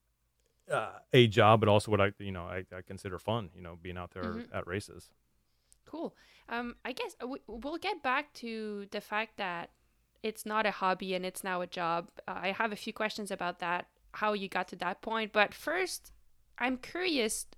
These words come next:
Speaker 2: why cyclocross? Like, how did it start for you? You know, it's,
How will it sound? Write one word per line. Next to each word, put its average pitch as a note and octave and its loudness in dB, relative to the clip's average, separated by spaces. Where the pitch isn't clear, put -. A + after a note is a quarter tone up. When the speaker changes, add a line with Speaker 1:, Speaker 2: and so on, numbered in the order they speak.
Speaker 2:
why A3+ 2
cyclocross? - -4
Like, G3 -6
how E4+ 2
did F#4 2
it D4 2
start B3 0
for - -6
you? F#3 -2
You F#3 -4
know, D4 2
it's, G4 2